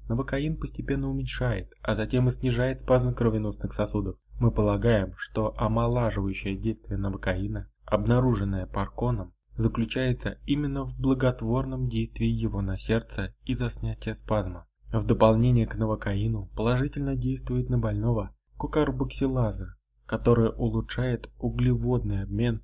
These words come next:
в мышце сердца, и витамин С как важный элемент внутреннего обмена. Кроме того, мы рекомендуем провести дополнительно курс внутривенных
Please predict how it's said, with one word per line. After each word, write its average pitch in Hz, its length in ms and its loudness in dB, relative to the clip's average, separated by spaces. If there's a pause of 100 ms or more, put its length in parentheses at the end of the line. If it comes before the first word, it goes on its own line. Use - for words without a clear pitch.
(160)
в 107 200 -4
мышце 127 420 2
сердца, - 640 -6 (280)
и 117 100 0
витамин 104 480 -2
С 120 340 0
как - 240 -10
важный 143 360 -2
элемент 107 560 -4
внутреннего 98 640 -4
обмена. 95 400 -4 (600)
Кроме 175 280 -2
того, 123 560 -6
мы 135 160 2
рекомендуем 147 600 0
провести 139 380 -2
дополнительно 135 600 -2
курс 135 280 -4
внутривенных 123 840 -2